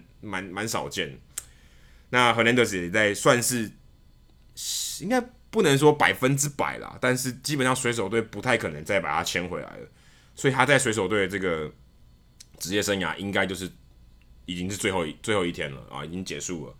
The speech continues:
那未来他会去哪里，或是甚至退休也，也都有可能。那我看到水手队这场比赛，然后大家 Kings Court，那他们在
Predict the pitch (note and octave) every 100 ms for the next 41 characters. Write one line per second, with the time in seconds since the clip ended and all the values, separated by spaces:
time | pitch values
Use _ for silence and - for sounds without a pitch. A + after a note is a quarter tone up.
0 | - - - - - - G#2 B2+ G#2+ G2
1 | G#2 G#2 A2 F2+ E2+ E2+ F#2+ F#2+ - -
2 | - - - G#2 G#2 F#2+ A2 F#2 F2+ E2
3 | C#2+ D#2+ D#2 - - - - F2+ G#2+ G#2+
4 | F#2 F#2 F#2+ D2 C2 - - - - -
5 | A2 G#2+ G2 F#2 - C3+ B2+ A#2+ A#2 G#2+
6 | - - - - - A#2 A2+ G2+ A2+ A2
7 | G2 F2+ D#2+ D2+ F#2+ E2 C#2 D#2 F#2 F2+
8 | F#2+ F#2+ F#2 F2+ - - - - - A2
9 | G#2+ - A2 E2 D2 D#2 - G2+ F#2+ -
10 | - G#2 F#2